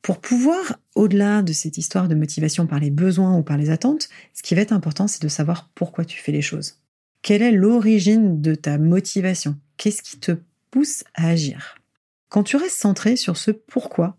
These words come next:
je fais les choses, ça va te donner l'énergie. Tu vas chercher en fait au fond de tes tripes ce qui t'anime.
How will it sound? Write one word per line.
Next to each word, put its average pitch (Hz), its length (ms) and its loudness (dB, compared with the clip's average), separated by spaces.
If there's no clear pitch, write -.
je 160 140 0
fais 151 160 -2
les 151 100 2
choses, 247 300 -2
ça - 220 -2
va 214 120 2
te 220 120 -2
donner 165 320 4
l'énergie. 170 680 2
Tu - 140 0
vas 208 120 4
chercher 214 280 0
en 226 80 2
fait 208 200 0
au 160 60 2
fond 269 220 2
de 262 60 2
tes 175 160 -2
tripes - 280 -2
ce - 100 -10
qui - 160 -14
t'anime. 156 540 2